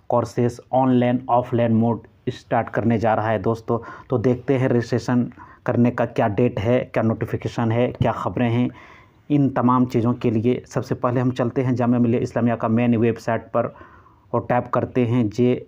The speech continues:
एम आई डॉट ए सी डॉट ए सी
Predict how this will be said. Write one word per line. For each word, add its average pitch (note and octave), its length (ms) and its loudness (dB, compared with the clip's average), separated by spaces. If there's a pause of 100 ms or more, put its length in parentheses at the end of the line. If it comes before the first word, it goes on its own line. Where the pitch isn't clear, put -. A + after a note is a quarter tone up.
एम B2 360 0
आई A#2 400 0 (1080)
डॉट A#2 480 0 (100)
ए A2 140 0
सी A#2+ 420 -2 (3500)
डॉट A#2+ 380 0
ए A#2+ 220 -2
सी B2 420 -2